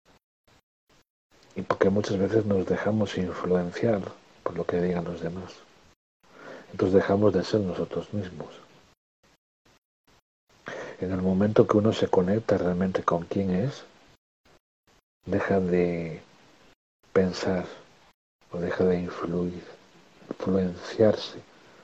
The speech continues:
por lo que digan otros. Les pueden hacer cuestionar.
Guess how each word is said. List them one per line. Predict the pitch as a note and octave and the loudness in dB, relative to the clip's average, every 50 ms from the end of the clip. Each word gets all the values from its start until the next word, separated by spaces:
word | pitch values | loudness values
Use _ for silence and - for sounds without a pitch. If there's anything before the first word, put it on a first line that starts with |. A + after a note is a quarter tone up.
| - - - - - - - - _ _ | -20 -20 -20 -20 -20 -20 -20 -20 _ _
por | - - - | -4 -4 -2
lo | - | -2
que | - - E2 | -4 -6 -6
digan | E2 E2+ E2+ E2 D#2+ D#2+ E2 E2+ | -4 -6 -6 -6 -6 -10 -10 -10
otros. | F2+ F2 - - - - - - - - - - - - _ _ _ _ _ _ _ _ _ _ - - - - | -10 -10 -6 -8 -8 -8 -8 -14 -16 -18 -20 -20 -20 -20 _ _ _ _ _ _ _ _ _ _ -20 -20 -10 -4
Les | - G#2 - | -4 -2 2
pueden | - A2+ B2+ C#3 C#3+ D3 D3 | 8 8 10 10 10 8 6
hacer | A#2+ G#2 - - C3+ - | 6 4 4 4 4 6
cuestionar. | - A2 F#2+ - - - F#2 F2 F2 E2+ - | 6 4 4 4 2 0 0 2 0 -2 -4